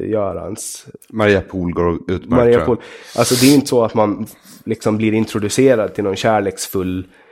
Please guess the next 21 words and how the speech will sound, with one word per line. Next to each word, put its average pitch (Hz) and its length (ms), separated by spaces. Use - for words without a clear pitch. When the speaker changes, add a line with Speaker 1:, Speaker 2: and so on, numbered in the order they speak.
Speaker 1:
eh, 92 540
stödfamilj, 87 880
utan 98 220
det 113 120
du 113 60
får 110 400
är 90 40
typ 92 220
antabus - 920
och - 160
så - 60
får 98 180
du 92 60
sitta - 380
i 78 80
ett 85 280
rum 85 500
på 104 80
en 90 140
bår, 80 500
liksom. - 400